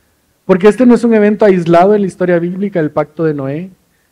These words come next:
De hecho, Dios hizo varios pactos con la humanidad a lo largo de la historia del Antiguo Testamento.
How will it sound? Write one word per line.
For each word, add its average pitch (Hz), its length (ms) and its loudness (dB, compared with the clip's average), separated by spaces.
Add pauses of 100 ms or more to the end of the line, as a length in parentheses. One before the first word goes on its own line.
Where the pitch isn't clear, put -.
(120)
De 151 140 2
hecho, 175 220 0
Dios 170 260 0
hizo 170 200 -4
varios 180 440 0
pactos 202 400 -2
con 190 220 0
la 202 80 4
humanidad 165 560 0
a 185 60 -2
lo 160 100 2
largo 156 320 -2
de 165 60 0
la 151 80 -4
historia 156 340 -4
del 147 140 -2
Antiguo 143 260 -6
Testamento. 139 720 -10